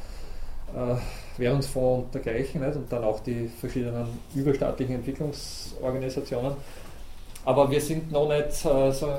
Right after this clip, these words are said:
auf einem Niveau, wo das auch in irgendeiner Art und Weise bindende, äh,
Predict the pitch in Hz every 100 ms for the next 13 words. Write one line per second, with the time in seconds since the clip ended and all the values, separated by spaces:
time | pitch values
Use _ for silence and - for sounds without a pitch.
0 | 139 131 - - - - - - 139 143
1 | 139 143 123 113 160 156 127 139 143 -
2 | 139 - 107 143 156 151 214 180 147 139
3 | 131 139 151 - 117 131 - 151 185 151
4 | 117 107 104 - - 110 113 107